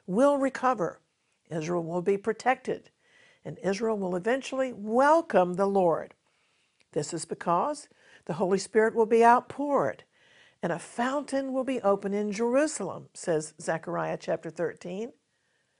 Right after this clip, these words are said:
and then the kingdom will come. So God wants the church to understand these extraordinary times. He wants the church to know that Israel is the key to his end-time plan.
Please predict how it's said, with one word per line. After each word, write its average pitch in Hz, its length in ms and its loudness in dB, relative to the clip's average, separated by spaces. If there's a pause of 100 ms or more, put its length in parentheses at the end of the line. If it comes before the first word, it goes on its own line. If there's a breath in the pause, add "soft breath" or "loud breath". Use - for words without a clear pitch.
(220)
and 190 160 0
then 220 260 4
the 190 100 0
kingdom 196 480 -2
will 180 160 -2
come. 202 520 2 (1080 soft breath)
So 262 220 4
God 330 280 2
wants - 260 0
the 202 120 -8
church 190 360 -2
to 214 120 -4
understand 202 640 -4
these 175 220 -2
extraordinary 170 680 -4
times. - 720 -12 (560 soft breath)
He 226 100 -2
wants 180 280 -2
the - 80 -18
church 185 320 -4
to 180 100 -6
know 165 240 -2
that 185 240 -2
Israel 185 340 -4
is 196 140 -8
the 190 100 -6
key 247 680 -10 (320 soft breath)
to 190 100 -6
his 185 300 -2
end-time 180 460 -4
plan. 190 520 -6